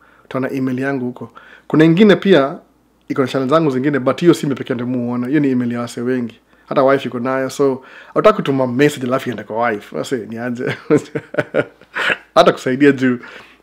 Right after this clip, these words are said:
ashikanishi Kiswahili vizuri. Unaona? So, utaka ku get in touch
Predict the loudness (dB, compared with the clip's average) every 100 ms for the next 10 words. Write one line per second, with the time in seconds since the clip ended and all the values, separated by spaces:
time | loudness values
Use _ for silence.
0 | _ _ 2 4 4 2 0 4 4 4
1 | 0 0 0 -2 -12 _ _ _ _ _
2 | _ _ -8 -4 -2 -4 -8 _ _ _
3 | _ _ _ -4 2 2 2 0 0 2
4 | 2 2